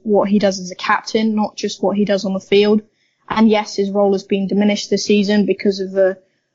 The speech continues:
um, introduction of Fabinho and, and Naby Keita and, and Gini Wijnaldum, who's having a good season so far. But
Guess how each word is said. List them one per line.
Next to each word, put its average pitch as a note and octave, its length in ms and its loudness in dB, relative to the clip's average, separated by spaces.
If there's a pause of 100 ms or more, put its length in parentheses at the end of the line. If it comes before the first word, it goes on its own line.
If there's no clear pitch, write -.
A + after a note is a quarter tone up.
um, F#3+ 260 2
introduction G#3 520 0
of F#3 80 -4
Fabinho G3+ 520 2
and, F#3+ 200 -4
and G3 280 -2
Naby F#3+ 280 0
Keita G3+ 520 0 (280)
and, F#3+ 260 -2
and G3 180 0
Gini G3 300 2
Wijnaldum, F#3+ 640 0 (640)
who's A3 300 2
having G#3 280 0
a G3+ 60 2
good G3 180 0
season G3+ 300 0
so G3+ 220 -2
far. G3+ 260 2
But G#3+ 300 -2